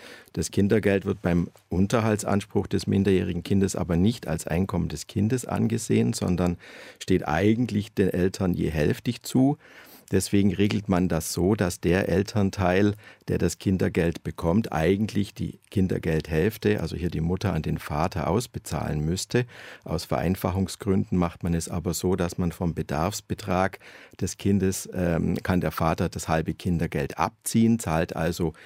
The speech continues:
weniger, als der Bedarfsbetrag ist nach der Düsseldorfer Tabelle. Und damit hat er das halbe Kindergeld durch Verrechnung sozusagen erhalten.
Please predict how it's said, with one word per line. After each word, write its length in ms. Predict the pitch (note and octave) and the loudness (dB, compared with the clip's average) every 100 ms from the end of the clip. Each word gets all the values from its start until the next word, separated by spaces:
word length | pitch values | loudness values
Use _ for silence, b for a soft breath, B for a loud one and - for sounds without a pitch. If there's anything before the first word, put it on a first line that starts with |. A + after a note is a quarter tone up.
| B B | B B
weniger, 640 | D2+ F#2 G#2+ A2 G#2+ F2+ | 2 4 6 4 2 -2
als 220 | D#2+ D#2+ | -2 -6
der 100 | - | -6
Bedarfsbetrag 1000 | - - C3 G2 - - - G#2+ G2+ G#2 | -8 -4 0 -2 -2 -8 -6 0 0 0
ist 260 | G2+ G2 - | -4 -6 -2
nach 160 | F2+ | -4
der 120 | - F2 | -2 -4
Düsseldorfer 460 | F2+ F2 F2 - | -2 0 -2 -2
Tabelle. 480 | - F2 F2+ E2+ F2+ B B B | -6 -2 0 0 -2 B B B
Und 180 | F#2+ E2 | -6 -2
damit 320 | D#2 E2 D#2+ | 0 0 -2
hat 140 | E2+ E2+ | -4 -4
er 60 | |
das 200 | F2+ - | -6 -8
halbe 240 | D#2+ D2+ D2+ | -6 -4 -6
Kindergeld 560 | - D#2+ E2 D#2 D2+ | -4 -4 -2 -4 -4
durch 120 | E2+ | -6
Verrechnung 600 | - E2 D#2+ F2+ E2 D2 | -4 -2 0 0 -2 -4
sozusagen 680 | - - - - - D#2+ D#2+ | -6 -10 -10 -12 -8 -8 -8
erhalten. 480 | - - - - | -10 -12 -14 -14